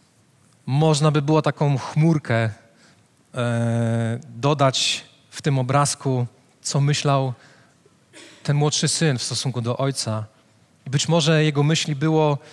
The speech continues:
były takie: „Ojcze, szkoda, że jeszcze nie umarłeś. Szkoda, że jeszcze żyjesz. Skoro jeszcze jednak żyjesz, czy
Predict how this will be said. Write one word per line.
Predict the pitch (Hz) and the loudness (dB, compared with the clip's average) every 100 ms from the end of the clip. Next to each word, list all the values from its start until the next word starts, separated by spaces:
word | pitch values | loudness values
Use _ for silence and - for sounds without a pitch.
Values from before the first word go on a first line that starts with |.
| - | -8
były | 123 156 143 | -2 2 2
takie: | 165 170 165 151 135 - _ | 0 0 0 0 0 -8 _
„Ojcze, | - 175 165 | -4 -2 -2
szkoda, | - 180 180 165 | 0 0 2 2
że | 131 160 156 139 - - _ - | 2 2 2 0 -6 -20 _ -6
jeszcze | 151 175 - | -2 0 2
nie | 160 160 | 0 0
umarłeś. | 151 156 156 123 110 - - _ _ _ _ _ _ _ _ _ - | 0 2 2 0 -4 -6 -12 _ _ _ _ _ _ _ _ _ -12
Szkoda, | - 214 196 | -4 0 2
że | 160 180 | 2 2
jeszcze | 160 170 | 2 2
żyjesz. | 139 160 127 107 - - - _ _ _ _ _ _ - - - _ | 2 2 2 0 -2 -6 -10 _ _ _ _ _ _ -20 -20 -20 _
Skoro | - - 151 | -10 0 2
jeszcze | 160 160 - | 4 2 2
jednak | 160 156 143 | 0 0 0
żyjesz, | 143 160 139 | 0 0 0
czy | - 147 143 | -2 0 0